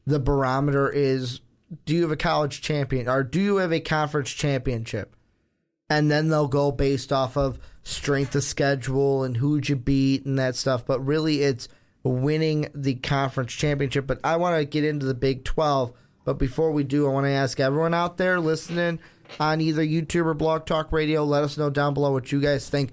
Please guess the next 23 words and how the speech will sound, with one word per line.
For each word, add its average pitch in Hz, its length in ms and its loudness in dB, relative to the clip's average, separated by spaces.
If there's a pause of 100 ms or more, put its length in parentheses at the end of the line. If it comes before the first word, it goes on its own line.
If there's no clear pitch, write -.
(300)
about 147 220 0
the 147 80 -2
Big 143 320 -2
Ten, 139 320 0
either 139 260 0
the 131 260 -4
East 190 300 -2
or 151 60 2
the 131 100 0
West. 180 460 -2 (320)
What 151 180 -2
do 196 80 -4
you 208 140 -2
guys 180 300 0
have? 160 320 2
What 139 180 0
are - 20 -2
you 160 140 -4
guys 156 260 0
thinking? 147 320 -2
What's 143 180 0
going 151 280 0
through 147 340 0